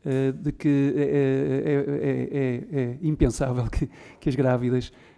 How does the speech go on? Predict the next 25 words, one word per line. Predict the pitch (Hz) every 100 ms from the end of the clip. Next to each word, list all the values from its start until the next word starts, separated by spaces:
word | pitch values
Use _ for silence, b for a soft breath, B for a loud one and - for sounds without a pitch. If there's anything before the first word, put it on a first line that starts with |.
| b -
eh, | 131 127
não | 143 139 127
tenham | 131 120 113
a | 110 147
devida | 123 117
assistência, | 113 - - 139 - 165
e, | - 151 151
e | 151
isso | 131
tem | 147
sido | 147 143
acautelado, | 143 143 143 135 139 151 - b b b
e, | 147 139 135 131
e | 113
seria | - 113 120
impensável | 113 117 131 117 120
que | 117 127
Beja | 117 120 117 110 120
ou, | 123 117 117 b b b b -
ou, | 131 117 120
ou, | 131 120 143
ou | 131
Évora, | 123 123 127
que | 123
tem | - 127 127 120